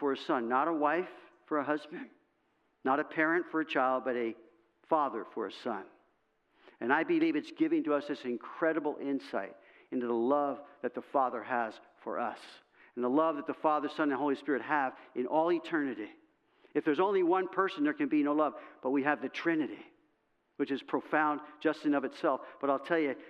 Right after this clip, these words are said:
this passage in John seventeen, as I was memorizing this chapter a while back, it so struck me. Jesus' prayer to end the chapter.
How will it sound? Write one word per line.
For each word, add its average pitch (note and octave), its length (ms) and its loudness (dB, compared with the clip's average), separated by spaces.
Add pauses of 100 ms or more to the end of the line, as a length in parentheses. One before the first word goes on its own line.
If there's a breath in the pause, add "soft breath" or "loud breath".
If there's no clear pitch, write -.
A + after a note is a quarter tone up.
this F3+ 160 2
passage E3+ 420 0
in C3+ 200 -2
John D#3 300 2
seventeen, D3 520 0
as B2+ 100 -2
I C#3 60 2
was C3 140 0
memorizing C#3+ 500 0
this B2 160 -2
chapter D#3 440 -4 (220 loud breath)
a B2+ 40 2
while C#3 260 2
back, D3 420 -2 (400 soft breath)
it C#3+ 120 0
so G3 320 0
struck - 600 -4
me. - 220 -14 (600 soft breath)
Jesus' D3+ 600 0
prayer F3 320 2
to C#3 160 -2
end E3 220 2
the D3 60 0
chapter. D#3 540 -2